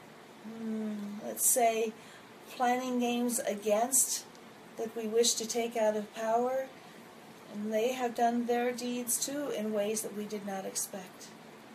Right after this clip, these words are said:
But that does not mean that we have not continued the celebration. It does not mean that we continue to know that you are closer than you would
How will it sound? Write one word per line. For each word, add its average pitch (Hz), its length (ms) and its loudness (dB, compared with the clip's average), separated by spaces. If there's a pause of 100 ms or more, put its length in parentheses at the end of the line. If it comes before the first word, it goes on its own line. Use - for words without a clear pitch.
(240)
But 226 140 -6
that 262 200 4
does 285 220 4
not 285 320 0
mean 311 240 0
that 196 140 -2
we 226 100 -2
have 226 240 0
not 220 280 0
continued 285 640 -2
the 214 60 -2
celebration. 214 840 0 (880)
It 294 80 -6
does 311 200 2
not 254 260 4
mean 277 280 2
that 247 160 0
we 233 80 0
continue 254 540 -4
to 240 200 -2
know 233 400 2
that 233 180 -4
you 233 180 -4
are 247 360 2 (540)
closer 311 520 2
than 254 200 0
you 240 120 4
would 233 220 -2